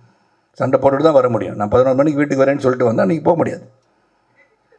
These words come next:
அதுக்கு ஒரு பிரச்சனை நடக்கும், பஞ்சாயத்து நடக்கும், முக்கியமா ஒருத்தர் வரான்னு சொன்னீங்க, "வரமாட்டீங்களா நீங்கன்னு?" கேட்பாங்க.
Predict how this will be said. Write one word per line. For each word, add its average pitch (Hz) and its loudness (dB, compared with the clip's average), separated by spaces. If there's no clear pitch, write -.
அதுக்கு 156 4
ஒரு 160 4
பிரச்சனை 147 2
நடக்கும், 143 2
பஞ்சாயத்து 135 4
நடக்கும், 131 0
முக்கியமா 139 2
ஒருத்தர் 127 2
வரான்னு 127 4
சொன்னீங்க, 120 2
"வரமாட்டீங்களா 117 0
நீங்கன்னு?" 165 -2
கேட்பாங்க. 113 -4